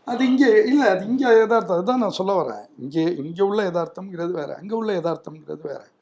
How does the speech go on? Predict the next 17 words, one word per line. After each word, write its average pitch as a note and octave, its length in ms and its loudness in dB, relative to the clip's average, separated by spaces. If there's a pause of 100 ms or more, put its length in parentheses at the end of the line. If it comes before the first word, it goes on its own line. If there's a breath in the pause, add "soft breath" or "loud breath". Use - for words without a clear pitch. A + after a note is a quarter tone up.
(340 soft breath)
இது F#3+ 340 0
ஒண்ணு. F3 240 -4
இரண்டாவது B3 500 0
விஷயம் F#3 320 -6
என்ன F3+ 260 -6
அப்படின்னு D#3 220 -10
சொன்னா, D3+ 500 -14 (320 soft breath)
இந்த G#3 200 -2
நெகோசியேஷன்ஸ் G#3 920 -2
அவங்க F3 340 -4
முன்னுக்கு A3 420 -2
பின் G#3 260 -6
வந்து F3 680 -2
நகர்த்திக்க F#3 560 -2
முடியுது. C3+ 140 -16 (120)
உதாரணமா G#3+ 380 0
வந்து D3+ 420 -8